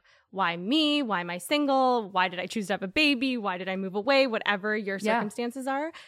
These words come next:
Speaker 1: But if you, if you're, like, you're not gonna live a happy life if you're stuck in that place.
Speaker 2: Yeah.
Speaker 1: Be there. Be there for, like, a month, two
Speaker 2: Do the
Speaker 1: weeks,
Speaker 2: grieving.
Speaker 1: however long you need.
Speaker 2: Do the
Speaker 1: Grieve.
Speaker 2: grieving and then,
Speaker 1: Yes.
Speaker 2: like,
Speaker 1: pull yourself out
Speaker 2: Onwards.
Speaker 1: because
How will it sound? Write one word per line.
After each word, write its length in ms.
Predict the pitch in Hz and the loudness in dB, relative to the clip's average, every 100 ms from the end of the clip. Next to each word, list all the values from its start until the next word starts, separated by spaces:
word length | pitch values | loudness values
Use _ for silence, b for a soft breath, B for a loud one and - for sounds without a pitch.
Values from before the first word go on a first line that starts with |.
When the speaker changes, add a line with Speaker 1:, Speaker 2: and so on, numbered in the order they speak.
| B | B
Speaker 1:
But 100 | 226 | -2
if 160 | 226 226 | -2 -2
you, 540 | 220 220 220 208 190 - _ - | -6 -4 -4 -6 -10 -16 _ -14
if 180 | 214 254 | -6 -2
you're, 120 | 240 - | -2 -4
like, 200 | 226 - | -8 -4
you're 60 | 233 | -2
not 160 | 240 | -2
gonna 160 | 277 262 | -2 -2
live 120 | 247 | -2
a 40 | 220 | -4
happy 260 | 226 208 | -6 -4
life 200 | 196 208 - | -4 -4 -6
if 100 | - | -12
you're 80 | |
stuck 360 | 185 - 196 - | -10 -4 -4 -4
in 100 | 190 | -6
that 240 | 180 170 - - | -6 -6 -10 -6
place. 260 | 233 - - | -6 -4 -4
Speaker 2:
Yeah. 200 | 226 247 - | -4 -4 -2
Speaker 1:
Be 140 | 294 | 0
there. 360 | 311 185 196 - | 2 2 0 -4
Be 120 | - 311 | -2 2
there 160 | 311 | 2
for, 100 | - | 0
like, 140 | 220 214 | -4 -2
a 40 | |
month, 480 | 269 330 339 - - b b | 0 2 0 -2 -12 b b
two 120 | - 339 | 4 6
Speaker 2:
Do 40 | |
the 60 | 311 | 6
Speaker 1:
weeks, 80 | 247 | 4
Speaker 2:
grieving. 240 | 233 208 | 4 6
Speaker 1:
however 260 | 320 359 320 | 6 6 2
long 180 | 311 311 | 2 4
you 80 | |
need. 360 | 254 202 202 202 | 4 2 0 0
Speaker 2:
Do 80 | 233 | 2
the 40 | 302 | 4
Speaker 1:
Grieve. 100 | 302 | 4
Speaker 2:
grieving 280 | 208 240 294 | 4 4 6
and 80 | 233 | 6
then, 180 | 247 233 | 8 6
Speaker 1:
Yes. 40 | |
Speaker 2:
like, 300 | 233 214 - b b b b _ - | 4 2 -2 b b b b _ -2
Speaker 1:
pull 240 | - 262 | 0 2
yourself 460 | 262 262 - 220 214 | 2 2 2 0 0
out 280 | - 180 - - | 0 0 2 6
Speaker 2:
Onwards. 480 | 226 202 190 185 | 6 6 4 0
Speaker 1:
because 160 | 180 | -4